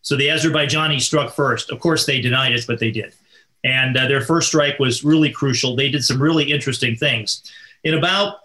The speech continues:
uh, two weeks, they took out, uh, the layered air defense, Soviet-style layered air defense, Russian, Russian-made equipment of the, um,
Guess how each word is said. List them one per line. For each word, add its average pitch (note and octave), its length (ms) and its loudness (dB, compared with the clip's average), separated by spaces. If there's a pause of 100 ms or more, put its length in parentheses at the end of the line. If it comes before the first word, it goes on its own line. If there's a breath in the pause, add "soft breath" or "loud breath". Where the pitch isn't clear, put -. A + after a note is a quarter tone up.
(180)
uh, D#3 220 2
two A#3 180 2
weeks, E3 340 0
they D#3 120 0
took E3 240 -2
out, C#3+ 400 -2 (840)
uh, C3+ 360 2
the C3+ 280 0
layered D#3 260 2
air D3+ 120 0
defense, C3 680 -2
Soviet-style B2+ 720 0
layered A#2+ 300 0
air A2+ 60 -2
defense, A2+ 500 -4
Russian, C3 420 -2 (220)
Russian-made C3 440 -2
equipment A#2 460 -4 (400 loud breath)
of D3+ 280 0
the, C#3+ 300 2
um, C3 380 0